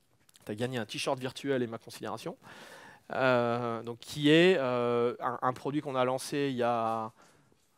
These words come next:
euh, un peu plus d'un an et demi maintenant, et qui, et qui a, voilà, sur lequel on voit une adoption, euh, extraordinaire. Euh, et j'espère que vous allez comprendre pourquoi dans, dans cinq minutes. Donc la combinaison de, du,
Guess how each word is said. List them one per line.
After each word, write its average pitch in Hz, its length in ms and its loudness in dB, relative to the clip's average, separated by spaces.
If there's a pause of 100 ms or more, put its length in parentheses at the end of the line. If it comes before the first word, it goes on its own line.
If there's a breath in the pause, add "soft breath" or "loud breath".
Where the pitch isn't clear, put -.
(200)
euh, 110 260 -6
un 120 60 -8
peu 143 120 -10
plus 156 300 -12
d'un 156 260 2
an 156 300 -2
et 143 80 -2
demi 139 220 -8
maintenant, 147 420 -10 (100)
et 104 40 -8
qui, - 180 -12
et 123 140 0
qui 143 320 2
a, 131 160 6 (140)
voilà, 101 420 -2
sur 139 180 -2
lequel 139 240 4
on 139 60 -2
voit 143 180 0
une 143 80 -2
adoption, 139 600 -4
euh, 107 340 -4
extraordinaire. 127 640 -6 (800 loud breath)
Euh, 113 160 -8
et 117 160 -4
j'espère 135 420 0
que - 80 -10
vous 127 120 -8
allez 127 100 -2
comprendre 120 320 -14
pourquoi - 340 -6
dans, 113 260 -12
dans - 100 -18
cinq - 160 -14
minutes. 113 200 -18 (480 loud breath)
Donc 123 140 -2
la 123 80 6
combinaison 170 560 2
de, 139 360 0
du, 147 240 -10